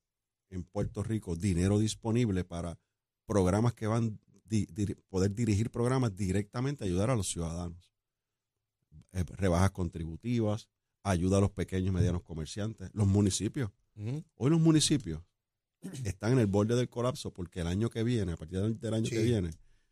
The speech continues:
Speaker 1: de dos a, a partir de dos años, no van a tener cuarenta y cuatro millones de dólares para poder atender el fondo de equiparación.
Speaker 2: Ujú, ujú.
Speaker 1: Y, y no es que, no es, ah, como dice, "Ah, cierren el municipio, ciérralo". Ajá, papá, ¿y quién te recoge la basura?
Speaker 2: Sí, sí, sí.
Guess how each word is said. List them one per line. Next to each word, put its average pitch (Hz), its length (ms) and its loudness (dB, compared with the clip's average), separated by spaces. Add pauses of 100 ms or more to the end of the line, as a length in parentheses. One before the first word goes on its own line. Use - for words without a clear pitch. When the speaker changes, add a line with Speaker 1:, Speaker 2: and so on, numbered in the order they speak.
(140)
Speaker 1:
de 113 360 -8
dos 85 240 -2
a, - 20 -2
a 80 60 -4
partir 87 180 -6
de 113 80 2
dos 113 160 0
años, 95 280 2
no 95 140 2
van 98 140 4
a 110 60 0
tener 117 200 -2
cuarenta 92 440 -2
y 78 40 -8
cuatro 107 360 -4
millones 87 320 -6
de 92 80 -12
dólares - 320 -16 (760)
para 82 220 -4
poder 87 380 -2
atender 107 500 -4
el 82 140 -8
fondo 85 240 -4
de - 20 -2
equiparación. 95 540 -12
Speaker 2:
Ujú, 117 760 -10
ujú. 135 120 -14 (560)
Speaker 1:
Y, 101 440 2
y 107 60 4
no 110 100 6
es - 60 0
que, 175 200 -4
no 139 120 2
es, 139 140 0
ah, 180 220 -2
como 123 160 -4
dice, 131 140 -2
"Ah, 131 40 -2
cierren 175 320 0
el 190 60 6
municipio, 175 420 4
ciérralo". 135 440 2 (840)
Ajá, 95 200 0
papá, 135 260 -4
¿y 147 60 -2
quién 139 120 -4
te 147 100 -4
recoge 139 300 0
la 123 80 2
basura? 95 400 -4 (120)
Speaker 2:
Sí, 139 100 -8
sí, 139 160 -6
sí. 156 200 -10